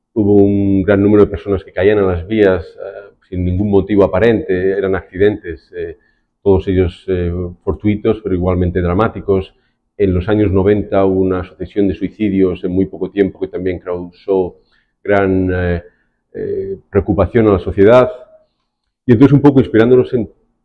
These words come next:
todas esas, eh, todos esos hechos, digamos, que nace la película, ¿no? A partir de esa leyenda urbana que está basada en, en hechos reales.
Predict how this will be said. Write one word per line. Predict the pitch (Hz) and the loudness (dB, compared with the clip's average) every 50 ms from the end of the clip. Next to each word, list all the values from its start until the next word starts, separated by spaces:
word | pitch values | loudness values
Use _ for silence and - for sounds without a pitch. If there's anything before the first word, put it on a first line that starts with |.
| _ - | _ 2
todas | 127 127 131 123 - | 4 4 4 4 2
esas, | - 123 - - - 117 113 110 101 - - - _ _ _ _ | -2 -6 -4 -4 -2 0 0 0 -2 -4 -12 -20 _ _ _ _
eh, | 110 104 101 101 98 92 92 92 90 - | -2 0 0 2 2 0 0 -2 -2 0
todos | 113 120 123 - | 2 2 2 2
esos | 143 - - 123 107 - - - | 0 -2 -2 -6 -8 -8 -4 -2
hechos, | 123 123 120 - - 127 131 120 - - | -2 -2 -2 0 0 0 0 0 -2 -6
digamos, | 117 104 110 113 - - | -2 -2 0 -2 -2 -4
que | - - | -6 -4
nace | 98 98 98 95 - 107 | -4 -2 -4 -4 -4 -2
la | 101 95 90 - | -2 -2 -2 -2
película, | - 87 90 92 95 85 - _ 80 80 78 | -2 -2 0 0 0 -2 -4 _ -10 -8 -8
¿no? | 82 92 107 110 90 82 78 80 | -8 -10 -10 -10 -12 -12 -14 -16
A | 78 | -18
partir | - 80 - - 92 | -20 -20 -12 -10 -8
de | 87 90 | -8 -6
esa | - - 90 | -6 -4 -4
leyenda | 90 87 95 92 92 92 90 | 0 0 2 2 2 0 -2
urbana | 90 85 95 95 95 98 98 - | -2 -2 0 0 0 0 0 -4
que | - | -8
está | - - - 87 | -12 -10 -8 -8
basada | 85 - - 90 87 87 | -8 -8 -10 -8 -8 -8
en, | 85 82 | -8 -10
en | 82 90 87 | -10 -10 -10
hechos | 87 85 92 85 | -10 -10 -10 -6
reales. | 85 90 85 82 87 - | -4 -4 -4 -4 -4 -8